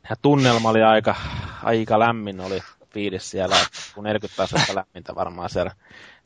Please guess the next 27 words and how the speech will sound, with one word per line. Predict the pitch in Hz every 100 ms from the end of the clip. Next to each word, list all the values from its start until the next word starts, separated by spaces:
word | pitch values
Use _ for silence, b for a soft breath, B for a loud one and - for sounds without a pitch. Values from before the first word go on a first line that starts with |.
| 107
meidän | 101 98
konferenssihuoneessa, | 113 107 - 101 95 98 104 101 92 92 -
missä | 95 90
me | 98
oltiin. | 101 95 92 90 - _
Ilmastointi | 95 98 95 98 95 92
ei | 92
tosiaan | 95 95 95 95
ollut, | 98 92
ja | 95 - B B B
kaikki | - 113 110 123
juoma, | 117 113
mitä | 110 107
joit, | 104 107 101
niin | 98
tuli | 95 95
suoraan | 95 90 76 -
läpi, | 67 80
että | _ 92
niinku | 90 92 92
hikenä, | 90 82 85 - -
ettei | - 87
tarvinnut | 98 104 107
käydä | 113 113 -
kusellakaan | - - - - - -
ollenkaan, | - - - -
että | - -